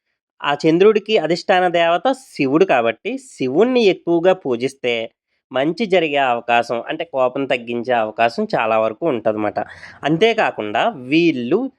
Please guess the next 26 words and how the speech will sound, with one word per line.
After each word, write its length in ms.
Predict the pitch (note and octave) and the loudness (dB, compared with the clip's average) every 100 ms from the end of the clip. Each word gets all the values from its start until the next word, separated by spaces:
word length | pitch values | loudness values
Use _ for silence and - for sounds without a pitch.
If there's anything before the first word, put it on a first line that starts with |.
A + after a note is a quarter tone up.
| _ _ _ | _ _ _
దైవభక్తి 800 | A2 C3 D3 G3+ G#3+ F3+ - D#3 | 0 2 2 0 0 -2 -4 -6
కూడా 260 | C#3+ D3 G#3+ E3 | 0 0 0 -2
చాలా 240 | B2 D3+ | -2 0
ఎక్కువగా 480 | D3+ - D3 C#3 C3+ | -2 -4 -4 2 2
ఉంటది. 440 | B2+ A#2+ B2+ D3 | 2 0 0 0
మీరు 560 | G3+ D#3 D3+ D3+ D3+ D3 - _ _ F3+ | -2 -2 0 0 -2 -4 -12 _ _ -2
చెప్తే 320 | E3+ - A3 | -2 2 2
చాలు 300 | G3 E3+ F#3+ | 4 2 0
పూజలు 500 | G#3+ E3 E3 E3 F3 | -6 -6 -4 -2 0
చేస్తూ 360 | E3+ D#3+ D#3+ E3+ | 2 2 0 -2
ఉంటారన్నమాట. 540 | D3 A#2+ A2 G#2+ G2+ G2+ _ _ _ - | 0 0 -2 -2 -8 -12 _ _ _ -2
దైవభక్తి 560 | C3+ E3 E3 D#3+ D#3+ | 2 2 0 -2 0
అనేది 300 | C#3+ D3+ G3+ | 0 -2 -4
చాలా 480 | C#4 - A#2 A#2+ B2+ | -6 -4 -4 -2 -2
ఎక్కువ. 520 | C3 B2+ _ F#3+ C4 C4+ _ _ _ | -2 -6 _ 0 0 -2 _ _ _
దేవుణ్ణి 420 | C3 C3 C3+ C3 | 0 2 0 0
ఆరాధిస్తారు, 840 | B2 A#2 B2 C3 - F#3 F#3+ A#3+ C#4+ _ _ _ | 0 0 0 -4 -8 -4 -2 -2 -6 _ _ _
పూజలు 300 | C#3 C3 C3+ | -2 2 2
అవి 220 | C3 D#3+ | 2 2
ఎక్కువగా 680 | G#3 D#3+ - C#3+ D3 A#3+ - _ | 0 0 -2 -2 2 2 2 _
ఇష్టపడతారన్నమాట. 720 | D#3+ - C3+ B2 B2 A2 G#2 - - _ _ | -8 -2 0 2 0 -2 -6 -8 -12 _ _
మొదట్లో 380 | C#3 C#3+ D#3+ G3 | -4 -2 2 4
వీళ్ళకి 460 | F3+ E3 D3 E3+ G3 | 4 0 -2 0 0
అంత 180 | C#3+ | 0
సరిగ్గా 440 | - B2+ A#2 B2 E3 | -2 -2 -2 0 2
ఉండదండి, 600 | C3 A#2+ C3+ C3+ G#2+ | 2 0 -2 -2 -4